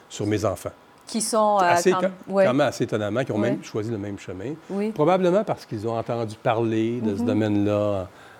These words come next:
Speaker 1: en, en grandissant, et comme moi aussi, en grandissant aussi. Alors, il y a un phénomène naturel.
Speaker 2: Vous devez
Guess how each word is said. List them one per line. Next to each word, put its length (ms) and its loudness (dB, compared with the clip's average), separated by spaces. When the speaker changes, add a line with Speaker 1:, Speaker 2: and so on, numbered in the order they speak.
Speaker 1:
en, 60 -6
en 40 -4
grandissant, 800 -4
et 140 -4
comme 240 0
moi 160 0
aussi, 480 -4
en 80 -6
grandissant 580 -6
aussi. 320 -4
Alors, 220 -2
il 60 2
y 20 2
a 40 2
un 40 0
phénomène 400 0
naturel. 480 -4
Speaker 2:
Vous 100 -6
devez 160 0